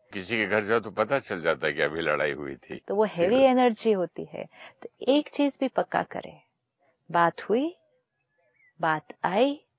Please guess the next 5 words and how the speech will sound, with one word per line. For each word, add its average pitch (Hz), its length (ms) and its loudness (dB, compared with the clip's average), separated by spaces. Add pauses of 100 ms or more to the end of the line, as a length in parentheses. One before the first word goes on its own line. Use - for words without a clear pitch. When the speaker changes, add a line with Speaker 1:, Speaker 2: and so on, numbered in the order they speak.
(1080)
Speaker 2:
बात 180 260 0 (120)
खत्म 302 360 4
हो 285 180 2
गई, 180 340 0 (1300)
बातें 185 420 2